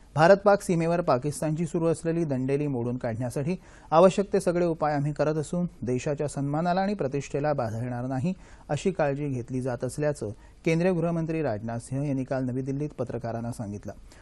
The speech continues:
धोरणात्मक बाबी आम्ही उघड करणार नाही, असंही ते म्हणाले. काश्मीरातल्या शाळांवर हल्ले करून नव्या पिढीचं भवितव्य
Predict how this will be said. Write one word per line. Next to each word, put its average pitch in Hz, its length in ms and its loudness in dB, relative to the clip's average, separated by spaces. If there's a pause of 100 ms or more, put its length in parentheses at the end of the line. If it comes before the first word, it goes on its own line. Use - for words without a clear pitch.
(120)
धोरणात्मक 208 520 4
बाबी 143 380 0
आम्ही 143 220 -4
उघड 123 260 -6
करणार 123 300 -4
नाही, 127 360 -4
असंही 120 320 -4
ते 117 60 -4
म्हणाले. 104 300 -6 (2250)
काश्मीरातल्या 208 560 2
शाळांवर 160 400 0
हल्ले 131 280 -4
करून 139 260 -6
नव्या 120 240 -6
पिढीचं 123 460 -6
भवितव्य 120 500 -6